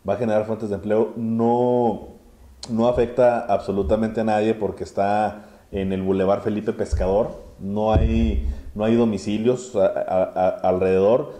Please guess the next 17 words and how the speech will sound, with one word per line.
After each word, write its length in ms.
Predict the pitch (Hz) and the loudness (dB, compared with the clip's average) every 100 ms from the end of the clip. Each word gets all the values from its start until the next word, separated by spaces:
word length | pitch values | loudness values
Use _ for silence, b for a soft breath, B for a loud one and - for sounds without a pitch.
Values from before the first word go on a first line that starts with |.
| B | B
Eh, 760 | 101 101 98 95 - 101 107 - | -4 -2 -2 -4 -4 -4 -4 -2
eh, 80 | |
él 100 | 113 | -2
discutía 360 | 123 123 113 120 | -2 -6 -2 0
mucho 300 | 117 117 127 | 0 -2 -6
que 60 | 107 | -4
en 80 | |
la 120 | 95 - | -4 0
parte 280 | 101 101 | 0 2
de, 340 | 113 107 85 87 | 2 2 0 -2
en 80 | 92 | -4
la 100 | 87 | -4
parte 240 | 92 101 | -4 -2
de 80 | 107 | -2
atrás 300 | 95 95 98 | 0 0 0
de 120 | 101 | -2
ese, 120 | 95 | -2